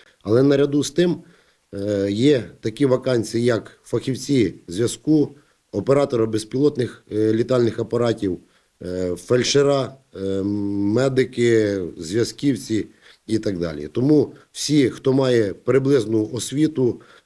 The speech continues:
е, таку, як нам потрібна, або взагалі без освіти, маючи тільки, е, повну загальну середню освіту, можуть до нас звертатися і проходити процедуру відбору та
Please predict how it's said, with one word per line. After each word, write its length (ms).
е, 200
таку, 300
як 120
нам 160
потрібна, 600
або 260
взагалі 480
без 220
освіти, 800
маючи 440
тільки, 400
е, 520
повну 260
загальну 340
середню 340
освіту, 420
можуть 280
до 100
нас 180
звертатися 640
і 280
проходити 500
процедуру 480
відбору 380
та 300